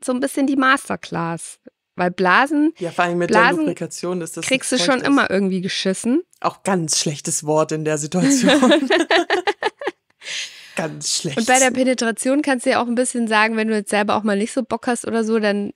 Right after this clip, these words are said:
Speaker 1: soll er einfach mal machen. Der findet seinen Rhythmus schon und seinen, wie er es braucht.
Speaker 2: Ja.
Speaker 1: Aber Handjob finde ich manchmal echt nicht einfach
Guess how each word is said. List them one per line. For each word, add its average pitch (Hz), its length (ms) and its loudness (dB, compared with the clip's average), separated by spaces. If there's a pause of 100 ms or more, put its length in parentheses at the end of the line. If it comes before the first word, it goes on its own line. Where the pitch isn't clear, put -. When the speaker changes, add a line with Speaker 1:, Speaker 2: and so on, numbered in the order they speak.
(100)
Speaker 1:
soll 185 180 0
er 202 220 2
einfach 294 340 0
mal 269 160 2
machen. 302 460 0 (220)
Der 202 120 -2
findet 254 280 2
seinen 254 220 2
Rhythmus 247 320 -2
schon 254 320 0
und 226 160 -2
seinen, 220 640 0
wie 226 80 2
er 220 80 2
es 220 100 -6
braucht. 214 460 0 (320)
Speaker 2:
Ja. 170 380 -6
Speaker 1:
Aber 175 200 2
Handjob 226 540 2 (480)
finde 262 240 2
ich 254 140 -2
manchmal 247 500 0 (220)
echt - 560 -6 (840)
nicht 277 340 0
einfach 160 680 -2